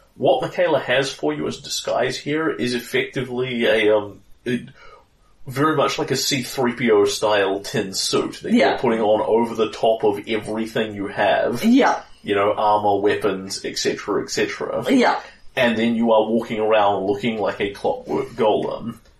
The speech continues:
Speaker 1: And it's making little, you know, she's got, like, active gears that are tied up inside it that make the little whirring noises and that sort of thing.
Speaker 2: Yeah.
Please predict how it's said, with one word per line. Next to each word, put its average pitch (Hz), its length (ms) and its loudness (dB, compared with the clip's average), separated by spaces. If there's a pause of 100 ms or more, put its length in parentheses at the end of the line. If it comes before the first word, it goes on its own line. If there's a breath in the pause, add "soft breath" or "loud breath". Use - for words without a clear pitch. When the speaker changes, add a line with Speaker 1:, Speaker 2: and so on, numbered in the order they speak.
Speaker 1:
And 110 180 0
it's 110 120 -8
making 117 540 0
little, 107 420 2
you 107 100 -2
know, 95 120 0
she's 107 280 -4
got, 117 280 0
like, 101 160 -4
active - 480 -2
gears 113 460 -2
that 107 120 2
are 92 60 -8
tied - 280 0
up 101 180 0
inside 104 340 0
it 120 100 -2
that - 100 -12
make 104 220 -2
the - 100 -6
little 104 240 -4
whirring 107 420 0
noises 117 500 0
and 98 140 -8
that 98 160 -4
sort 123 160 -4
of 117 100 -10
thing. 139 380 -6
Speaker 2:
Yeah. 269 340 4